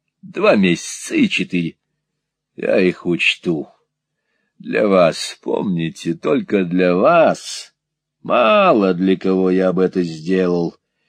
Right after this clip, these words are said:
«За двадцать пять фунтов», — спокойно сказал Ральф. «Чёрт побери!» —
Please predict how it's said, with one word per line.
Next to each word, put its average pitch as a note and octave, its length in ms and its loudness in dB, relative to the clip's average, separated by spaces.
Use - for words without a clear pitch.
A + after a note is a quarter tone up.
«За A2 320 2
двадцать A2 640 2
пять A2 300 2
фунтов», — F2+ 720 -2
спокойно F2+ 680 -6
сказал F2 340 -8
Ральф. D#2+ 340 -10
«Чёрт - 1080 -2
побери!» — G#2+ 840 0